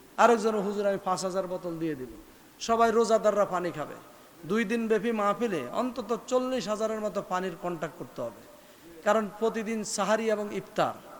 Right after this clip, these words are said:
এছাড়াও আরও পানি দিতে হবে, কারণ রোজা রেখে পানিটা কিন্তু গুরুত্বপূর্ণ। এই জন্য এখন থেকে যারা বিদেশ টিদেশ, তারা বলে দিবেন যে, "বাবা, তুমি দশ হাজার বোতল পানি দিয়ে দিও, তুমি পাঁচ হাজার বোতল পানি আগামী বছর দরবার শরীফের মাহফিলে,"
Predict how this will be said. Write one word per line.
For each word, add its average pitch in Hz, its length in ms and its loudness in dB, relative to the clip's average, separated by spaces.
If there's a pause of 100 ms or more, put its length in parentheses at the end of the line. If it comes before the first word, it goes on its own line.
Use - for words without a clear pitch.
(360)
এছাড়াও 220 380 6
আরও 202 400 6 (360)
পানি 202 220 4
দিতে 190 220 -2
হবে, 147 320 -2
কারণ 175 260 -2 (300)
রোজা 202 280 6
রেখে 214 240 2
পানিটা 202 380 -2
কিন্তু 196 220 -6
গুরুত্বপূর্ণ। 156 640 -6 (580)
এই 185 80 0
জন্য 226 140 4
এখন 226 280 8
থেকে 220 240 2
যারা 214 200 6
বিদেশ 202 340 -2
টিদেশ, 202 260 -4
তারা 190 120 2
বলে 202 240 0
দিবেন 160 240 -4 (460)
যে, 170 100 -2
"বাবা, 202 240 6
তুমি 208 220 -2
দশ 185 200 2
হাজার 208 260 -2
বোতল 196 300 -4
পানি 175 200 -4
দিয়ে 151 220 -6
দিও, 117 180 -10 (680)
তুমি 214 180 2
পাঁচ 202 240 4
হাজার 214 260 0
বোতল 202 300 -2
পানি 196 200 0
আগামী 196 360 4
বছর 185 280 -2 (460)
দরবার 190 240 4
শরীফের 180 400 -4
মাহফিলে," 165 360 -4